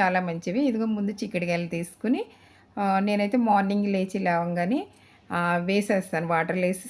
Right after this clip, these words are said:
సాల్ట్ వేసి నానబెడతాను. ఎందుకంటే చిక్కుడుకాయలు మాత్రం చాలా ఎక్కువ నానబెట్టుకోవాలి. దీనికి ఎక్కువ మందులు వాడతారు. డైరెక్ట్ తెచ్చేసుకుని వాడుకోవద్దు.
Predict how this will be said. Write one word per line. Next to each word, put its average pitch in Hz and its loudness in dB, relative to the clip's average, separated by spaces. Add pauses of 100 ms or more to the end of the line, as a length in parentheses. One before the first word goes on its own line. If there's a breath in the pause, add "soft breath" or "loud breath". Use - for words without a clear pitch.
సాల్ట్ 190 2
వేసి 202 -2
నానబెడతాను. 165 -2
ఎందుకంటే 202 -2 (100)
చిక్కుడుకాయలు 175 -2
మాత్రం 196 -4 (520 loud breath)
చాలా 196 2
ఎక్కువ 196 -2
నానబెట్టుకోవాలి. 165 -4
దీనికి 196 -2
ఎక్కువ 190 -4
మందులు 190 2
వాడతారు. 180 -2 (560 loud breath)
డైరెక్ట్ 196 2
తెచ్చేసుకుని 208 -2
వాడుకోవద్దు. 180 -2